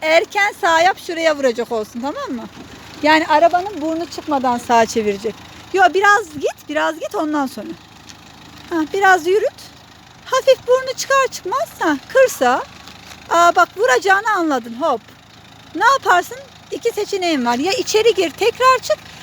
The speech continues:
ya da biraz düz devam etmem gerekiyor buna vurmamak için, değil mi? O zaman ne yap? Lastiğini düzelt.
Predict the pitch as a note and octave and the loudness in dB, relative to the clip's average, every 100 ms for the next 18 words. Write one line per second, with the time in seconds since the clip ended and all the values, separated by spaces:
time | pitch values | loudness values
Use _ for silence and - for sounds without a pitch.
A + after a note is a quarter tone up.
0 | - F4 B4 B4 C#5 E5+ - - F#4+ A4 | -2 2 4 4 2 0 -14 -4 0 2
1 | B4+ F#4 E4+ F#4 D#4+ D#4 C#4+ B3 B3 B3+ | 2 0 -6 -4 0 2 2 -2 -8 -8
2 | A#3 A#3 A#3 A#3 B3+ A3+ A#3+ A#3 A#3 A3+ | -4 -2 -2 -2 -4 -4 -6 -6 -4 -4
3 | G#3 G3+ - B3+ E4+ C5 B3 - - - | -6 -8 -10 -6 -4 -4 -6 -12 -20 -20
4 | - - - - - G4 E4 E4+ F4+ F#4 | -20 -20 -20 -14 -2 0 2 2 2 2
5 | E4 G#4 - - - - - - D4 D#4+ | 2 0 -4 -20 -20 -20 -20 -6 0 2
6 | E4+ F4+ E4+ D4+ D#4 C4+ C#4 F4 | 2 -2 -2 -4 -4 2 2 2